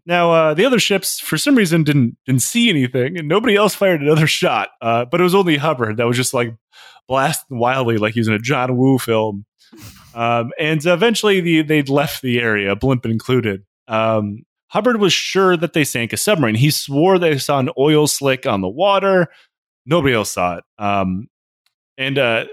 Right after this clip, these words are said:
the, the periscope that they were firing deck guns at, uh, they're, one of the other, um, ships were like, "That's a log. That's a, that's a floating log, Ron. You're shooting at a log."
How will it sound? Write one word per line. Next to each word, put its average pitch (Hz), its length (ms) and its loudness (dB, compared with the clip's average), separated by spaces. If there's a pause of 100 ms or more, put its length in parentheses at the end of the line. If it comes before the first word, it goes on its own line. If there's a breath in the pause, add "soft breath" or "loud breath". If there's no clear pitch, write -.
the, 135 180 0
the 123 140 -4
periscope 214 640 0
that - 100 -14
they 160 100 0
were 151 80 2
firing 151 420 -2
deck 151 340 -6
guns 202 340 4
at, 240 340 2
uh, 123 320 2
they're, 123 260 0 (260)
one 147 180 -2
of 151 80 2
the 127 120 4
other, 131 280 2
um, 98 340 -2 (580)
ships - 360 -6
were 131 80 2
like, 110 160 0 (760 soft breath)
"That's 139 140 -10
a 110 40 0
log. 104 480 0 (200)
That's - 120 -10
a, 107 80 -6 (120)
that's 127 160 -4
a 110 60 -2
floating 120 720 0 (360)
log, 113 680 -2 (140)
Ron. 101 480 0 (400)
You're 107 60 -10
shooting 127 260 -2
at 110 60 0
a 98 60 2
log." 104 440 0